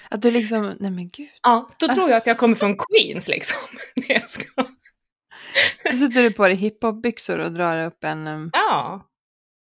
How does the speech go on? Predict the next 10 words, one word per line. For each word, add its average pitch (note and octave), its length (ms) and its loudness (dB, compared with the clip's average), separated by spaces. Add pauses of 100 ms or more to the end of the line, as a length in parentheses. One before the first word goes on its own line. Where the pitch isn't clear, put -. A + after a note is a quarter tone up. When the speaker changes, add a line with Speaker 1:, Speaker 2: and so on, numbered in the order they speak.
(280)
Speaker 1:
keps - 320 0
Speaker 2:
Ja. E3+ 340 4
Speaker 1:
och E3+ 60 -8 (640)
Speaker 2:
Ja. G3+ 260 -2
Speaker 1:
drar G3 160 4
ner F#3 280 4
häng F3+ 400 0
och E3+ 120 -6
kalsonger F#3 580 -4
och F3+ 60 -2